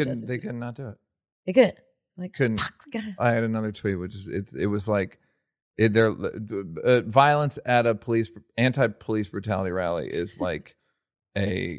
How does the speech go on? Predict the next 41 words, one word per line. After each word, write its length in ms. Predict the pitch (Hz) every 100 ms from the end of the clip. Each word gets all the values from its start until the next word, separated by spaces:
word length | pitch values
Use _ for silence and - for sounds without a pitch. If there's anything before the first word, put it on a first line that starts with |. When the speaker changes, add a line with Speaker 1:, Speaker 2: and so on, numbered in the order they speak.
| -
Speaker 1:
crackhead 540 | 113 101 98 101 95
smoking 320 | - 101 92
rocks 380 | 90 90 90 -
at 100 | 101
their 140 | 92 92
own 100 | 78
intervention. 500 | - 65 60 - 120 _ _ _ _ -
Speaker 2:
Oh, 160 | 240 247
yeah, 220 | 220 196
I 160 | 190 196
think 200 | - 196
I 40 |
Speaker 1:
Like, 120 | 214 202
Speaker 2:
saw 60 |
Speaker 1:
they 60 | 214
Speaker 2:
you 60 | 107
did. 60 | 117
Speaker 1:
just 180 | -
Speaker 2:
No, 60 | 233
you 80 | 254
did 80 | 110
Speaker 1:
can't, 140 | 101
Speaker 2:
post 240 | 190 160
it. 40 | 113
Speaker 1:
yeah, 160 | 95 - _ _ _ -
they 160 | 117
can't 400 | - 131 120 -
not 300 | 107 104 101
do, 200 | 107 107 104
Speaker 2:
Right. 280 | 98 175
Speaker 1:
uh, 1080 | 160 107 110 113 117 120 143 165 190 190 117 90 _ _
<laughs> 0 |
they 800 | - 156 165 175 160 135 165 175 -
only 400 | 165 202 208 190
have 340 | 175 165 143
one 340 | 127 135 139 131
move. 340 | 147 160 104 - -
They 140 | 131
don't 160 | 139 151
Speaker 2:
Right. 160 | 180 156
Speaker 1:
have, 560 | 143 139 131 123 120